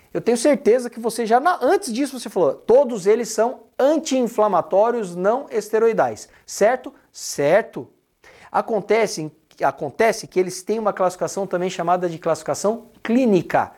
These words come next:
Daí vem a atenção farmacêutica, a farmácia clínica, a aplicação disso tudo, na verdade? Então o que que acontece?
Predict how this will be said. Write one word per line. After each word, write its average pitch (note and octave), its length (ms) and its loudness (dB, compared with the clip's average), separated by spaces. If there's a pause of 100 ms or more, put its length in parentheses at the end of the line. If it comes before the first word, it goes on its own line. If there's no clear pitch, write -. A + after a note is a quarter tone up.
(240)
Daí D#3+ 260 0
vem F#3 220 -4
a D#3+ 120 2
atenção C3+ 420 -6
farmacêutica, D#3+ 840 0
a - 20 -10
farmácia B2 380 -8
clínica, D#3 500 -2
a - 20 -2
aplicação G#3 600 -4
disso D#3+ 280 -6
tudo, C#3 280 -4
na A#2+ 80 -8
verdade? C3+ 380 0 (260)
Então G#3 120 2
o - 20 -2
que A#3+ 100 -10
que A#3+ 80 -2
acontece? F3 680 -2